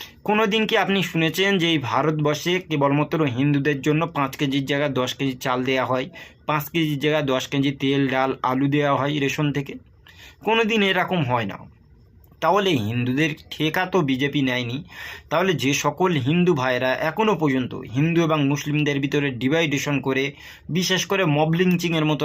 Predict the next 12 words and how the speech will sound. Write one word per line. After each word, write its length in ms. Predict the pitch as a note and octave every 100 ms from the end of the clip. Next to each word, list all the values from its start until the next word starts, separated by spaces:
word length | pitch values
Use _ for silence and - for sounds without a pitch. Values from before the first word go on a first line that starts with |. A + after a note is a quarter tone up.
| C#3+
একটা 140 | E3+ D3+
ঘটনা 300 | A#2 B2 A#2 G#2+
ঘটাচ্ছে, 400 | F#2+ - - - - - - - - -
আমরা 140 | F3 E3+
ভারতবর্ষের 500 | B2+ C#3 C#3 C#3+ E3 C3+
বিভিন্ন 260 | C3 C#3 C#3+ D3
জায়গা 180 | C#3+ D3+ C3+
মব 140 | B2 B2+
লিঞ্চিংটা 500 | C3 B2+ C3+ C#3 D3+ D3 B2
দিনের 240 | D#3+ F3+ E3+
পর 120 | D#3 C#3 B2+
দিন 120 | F3+